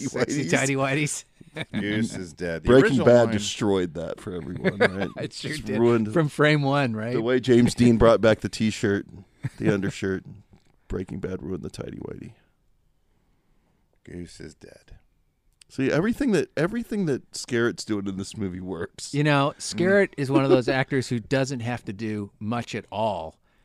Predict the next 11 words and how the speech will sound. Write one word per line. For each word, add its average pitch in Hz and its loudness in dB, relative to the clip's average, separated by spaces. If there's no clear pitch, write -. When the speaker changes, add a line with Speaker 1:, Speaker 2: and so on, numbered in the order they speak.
Speaker 1:
just - -8
because 131 0
Speaker 2:
No. 135 0
Speaker 1:
he's 131 -2
got, 143 -4
he's 139 -8
got 151 -8
this - -10
amazing 135 -4
presence. 156 -8
Like, 131 -6